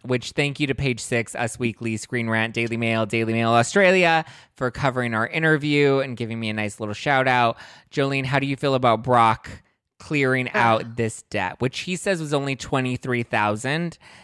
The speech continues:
Speaker 2: Okay.
Speaker 1: Australian dollars, and the rest of it,
Speaker 2: Mm-hmm.
Speaker 1: which, um, accumulated to forty thousand Australian dollars, he says that the rest of it, that last sixteen, was, um, penalties that he had to pay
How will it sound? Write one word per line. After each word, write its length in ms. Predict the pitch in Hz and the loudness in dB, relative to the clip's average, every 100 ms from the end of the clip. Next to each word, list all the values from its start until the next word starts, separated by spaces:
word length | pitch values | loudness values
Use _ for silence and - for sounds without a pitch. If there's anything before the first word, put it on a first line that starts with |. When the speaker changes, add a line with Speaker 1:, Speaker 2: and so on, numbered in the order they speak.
| - | 0
Speaker 2:
Okay. 80 | 240 | 2
Speaker 1:
Australian 640 | 254 - 123 117 117 131 | 2 0 0 2 0 2
dollars, 600 | 135 135 147 160 180 147 | 6 6 6 4 2 -2
and 180 | 127 123 | -4 0
the 60 | 117 | 2
rest 340 | 120 117 - | 2 0 -2
of 140 | 107 | -2
it, 140 | 110 95 | -2 -2
Speaker 2:
Mm-hmm. 40 | 107 | -4
Speaker 1:
which, 280 | 104 - - _ - - | -6 -10 -20 _ -16 -4
um, 560 | 107 98 95 92 - - - | 0 0 -2 -6 -10 -18 -14
accumulated 760 | 117 - 151 139 120 107 101 | -10 -4 -2 0 0 0 -2
to 80 | 117 | -6
forty 320 | - 135 127 117 | -4 -2 0 0
thousand 340 | 104 95 95 | 0 0 -2
Australian 480 | 92 - 98 95 95 | -4 -4 -4 -2 -2
dollars, 500 | 95 92 90 92 - - - - - | 0 0 -2 -4 -8 -20 -20 -20 -8
he 140 | 131 | -6
says 200 | - 120 | -2 -4
that 100 | 117 | -4
the 100 | 117 | -2
rest 300 | 117 117 - | 0 -2 -2
of 40 | 110 | -6
it, 120 | 104 | -2
that 160 | 104 | -4
last 320 | 110 107 104 - | 0 0 0 -4
sixteen, 680 | 113 - - 110 98 101 98 | -8 -8 -10 -6 -6 -6 -2
was, 460 | 95 92 90 - - | -2 -2 -6 -12 -8
um, 480 | 98 90 92 104 - _ - | -6 -6 -10 -16 -20 _ -10
penalties 600 | - 127 101 - 90 87 | -4 -4 -4 -8 -12 -10
that 120 | - | -12
he 220 | - - 95 | -14 -12 -10
had 220 | 92 - | -10 -12
to 80 | - | -12
pay 380 | 101 87 85 | -10 -8 -10